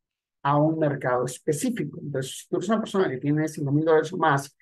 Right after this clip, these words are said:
y tienes dificultad para hacer tus pagos, no te preocupes, te podemos ayudar. ¿Entiendes? Entonces, tengo que hablarle a una persona específica. ¿Por qué? Porque esa persona también va a estar dispuesta a pagar más. La persona tiene cien dólares en su cuenta bancaria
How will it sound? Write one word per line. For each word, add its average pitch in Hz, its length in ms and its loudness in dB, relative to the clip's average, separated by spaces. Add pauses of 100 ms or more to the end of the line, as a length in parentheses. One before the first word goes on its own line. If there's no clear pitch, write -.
y 180 100 -4
tienes 170 220 4
dificultad 156 420 0
para 156 100 0
hacer 151 240 -4
tus 156 100 -8
pagos, 151 340 2
no 139 120 -2
te 139 80 -2
preocupes, 190 420 -2
te 139 80 -6
podemos 120 400 -6
ayudar. 156 340 4 (960)
¿Entiendes? 143 480 2
Entonces, 147 300 -2
tengo 180 180 4
que 202 80 2
hablarle 185 460 4
a 165 60 4
una 190 200 4
persona 185 240 2
específica. 185 320 2
¿Por 220 160 2
qué? 262 120 0
Porque 185 220 -2
esa 233 140 2
persona 233 220 0
también 233 180 4
va 226 60 4
a - 20 0
estar 233 180 2
dispuesta 220 380 2
a 220 60 -4
pagar 185 280 4
más. 269 180 4
La 190 60 2
persona 196 340 0
tiene 190 280 4
cien 226 320 0
dólares 262 260 4
en 202 80 2
su 185 80 0
cuenta 190 220 2
bancaria 180 400 4